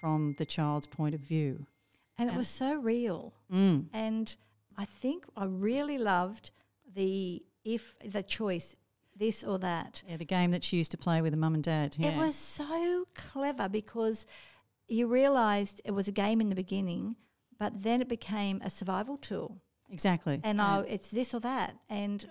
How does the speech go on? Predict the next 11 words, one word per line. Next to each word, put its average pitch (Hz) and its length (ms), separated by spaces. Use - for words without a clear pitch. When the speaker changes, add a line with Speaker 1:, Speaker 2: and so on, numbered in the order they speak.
Speaker 2:
my 214 280
future 254 420
depends 220 420
on 196 100
my 190 120
answer, 208 380
and 196 120
I 196 40
can't 208 360
go 190 140
back. 202 520